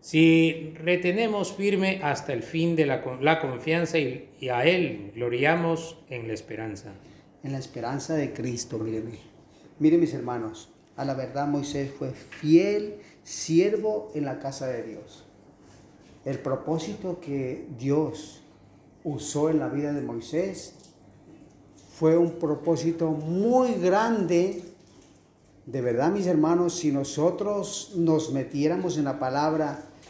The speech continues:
Speaker 2: y leyéramos la historia de lo que, cómo lo usó el Señor a Moisés, primeramente escogió a un hombre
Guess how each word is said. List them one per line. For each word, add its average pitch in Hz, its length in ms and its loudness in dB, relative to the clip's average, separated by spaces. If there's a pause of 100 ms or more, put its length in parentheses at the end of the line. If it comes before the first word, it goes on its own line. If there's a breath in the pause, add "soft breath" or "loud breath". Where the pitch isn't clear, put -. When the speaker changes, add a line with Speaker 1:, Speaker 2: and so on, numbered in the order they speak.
(400 loud breath)
Speaker 2:
y 175 220 0
leyéramos 160 840 4
la 160 160 6
historia 185 840 2 (280 loud breath)
de 170 260 6
lo 196 300 4
que, 180 500 -2 (180)
cómo 285 380 6
lo 220 200 4
usó 185 340 2
el 214 60 -6
Señor 185 360 -2
a 196 120 0
Moisés, 160 760 -4 (1500 loud breath)
primeramente 190 680 2
escogió 160 560 0
a 175 60 4
un 160 180 4
hombre 165 540 0